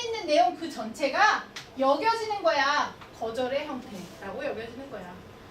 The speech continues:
자, 거절의 형태, 앞문장 전체를 선행사로 받는다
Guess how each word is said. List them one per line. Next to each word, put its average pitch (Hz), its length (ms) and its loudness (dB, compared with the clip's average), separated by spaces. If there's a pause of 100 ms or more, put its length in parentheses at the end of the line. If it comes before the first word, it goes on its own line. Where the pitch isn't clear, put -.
(100)
자, 208 280 -6
거절의 247 340 -2
형태, 320 440 -2
앞문장 254 440 -4
전체를 233 600 -2
선행사로 285 460 -10
받는다 180 380 -12